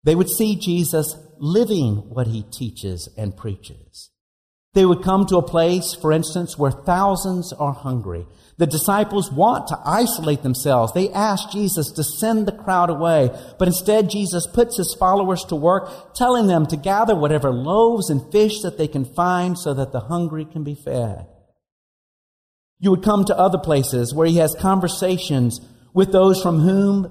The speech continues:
people of Jesus' background and faith isolate themselves. That woman, that tax collector, that sinner, that centurion, Jesus speaks to them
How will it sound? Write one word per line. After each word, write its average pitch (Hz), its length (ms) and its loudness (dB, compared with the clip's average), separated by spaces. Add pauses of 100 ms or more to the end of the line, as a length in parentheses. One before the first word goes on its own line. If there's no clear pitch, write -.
people 202 400 0
of 139 200 0
Jesus' 196 440 -2
background 131 460 0
and 131 100 -6
faith 185 260 0 (120)
isolate 175 640 -2
themselves. 175 720 -2 (1400)
That 131 480 0
woman, 95 500 -8 (840)
that 135 500 -2
tax 107 420 -6
collector, 90 560 -12 (460)
that 143 420 2 (220)
sinner, 80 500 -8
that 139 560 -4
centurion, 101 840 -2 (1400)
Jesus 117 960 -2
speaks - 560 -6
to 113 120 -10
them 85 460 -8